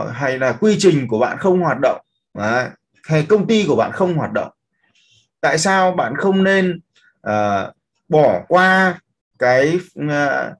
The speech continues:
quà tặng bất ngờ này? Đấy, kiểu kiểu vậy. Tại sao, ờ,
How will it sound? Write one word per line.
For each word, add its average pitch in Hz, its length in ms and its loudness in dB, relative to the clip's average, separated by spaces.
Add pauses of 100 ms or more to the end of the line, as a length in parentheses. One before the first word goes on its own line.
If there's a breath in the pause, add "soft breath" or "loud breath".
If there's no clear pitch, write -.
(360)
quà 165 340 4
tặng 165 300 -2
bất 240 200 0
ngờ 160 280 4
này? 160 340 0 (140)
Đấy, 110 220 -12
kiểu 107 200 -8
kiểu 87 140 -6
vậy. 92 160 -6 (1080)
Tại 147 180 -2
sao, 190 540 2 (340)
ờ, 110 340 -8